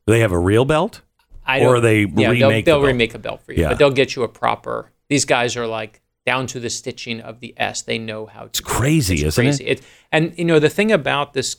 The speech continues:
Speaker 2: the thing about the Christopher Reeve outfits is that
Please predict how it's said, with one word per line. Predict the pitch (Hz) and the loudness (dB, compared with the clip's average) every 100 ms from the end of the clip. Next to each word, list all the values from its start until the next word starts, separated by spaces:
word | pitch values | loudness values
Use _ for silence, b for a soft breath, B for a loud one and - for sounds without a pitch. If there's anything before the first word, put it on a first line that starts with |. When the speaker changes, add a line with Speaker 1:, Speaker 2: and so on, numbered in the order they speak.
| _ | _
Speaker 2:
the | - | -18
thing | - - 175 | -12 -6 -4
about | 151 131 | -2 -2
the | - | -2
Christopher | - 135 - 131 | -4 -4 -4 -8
Reeve | 123 120 113 - | -8 -8 -12 -8
outfits | 123 156 - 107 - - _ _ _ _ _ - | -6 -6 -10 -20 -14 -14 _ _ _ _ _ -2
is | 131 110 | -2 0
that | 117 110 113 | -2 0 -2